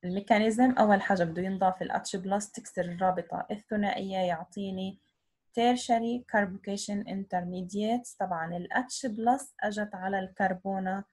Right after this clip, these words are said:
اللي عليها أكبر عدد ذرات من الهيدروجين، عليها اثنين هيدروجين، بالمقابل اللي عندها الرابطة الثنائية الثانية عليها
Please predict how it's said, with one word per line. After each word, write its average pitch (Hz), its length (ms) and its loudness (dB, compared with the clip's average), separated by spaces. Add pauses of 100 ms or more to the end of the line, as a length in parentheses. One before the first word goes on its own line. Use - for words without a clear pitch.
(540)
اللي 196 580 -2 (560)
عليها 185 540 0
أكبر 175 420 2
عدد 190 420 2
ذرات 196 340 4
من 202 120 4
الهيدروجين، 196 720 4
عليها 185 420 4
اثنين 208 320 4
هيدروجين، 175 560 2
بالمقابل 190 840 4 (360)
اللي 175 220 2
عندها 202 340 6
الرابطة 180 680 6
الثنائية 185 640 4
الثانية 226 480 8
عليها 202 760 6